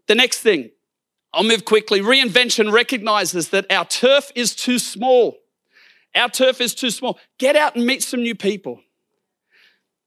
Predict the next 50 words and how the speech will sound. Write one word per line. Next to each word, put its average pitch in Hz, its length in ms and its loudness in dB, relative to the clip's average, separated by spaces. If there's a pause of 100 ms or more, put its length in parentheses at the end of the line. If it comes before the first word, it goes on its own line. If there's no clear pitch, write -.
Get 320 160 2
involved 262 560 4
in 220 100 2
a 226 60 0
new, 233 300 0 (260)
uh, 196 220 2
grow 233 340 2
group. 170 360 -2
Get 277 140 4
involved 262 600 2
in 220 120 2
something 240 540 -2
that's 214 220 -2
a 220 40 0
little 233 220 2
bit 226 220 -2
different 214 480 0 (280)
and, 240 160 0
and 240 140 0
understand 269 640 0
that 226 100 0
your 247 220 4
circle 254 640 0 (240)
is 220 100 4
a 220 60 4
little 247 200 2
bit 220 160 2
too 254 220 0
small. 233 480 -2
In 226 120 2
Hong 247 240 -2
Kong, 220 200 0
we 214 120 0
have 214 140 0
a 208 40 -2
saying. 202 560 -4 (600)
We 220 100 -2
used 240 160 0
to 226 60 -4
be 214 120 0
able 214 160 0
to 202 80 0
sit 220 240 0
at 214 120 0
a, 190 200 0
a, 180 200 -2
a 185 60 0
dim 226 240 -2
sum 208 260 -2
table. 175 500 -4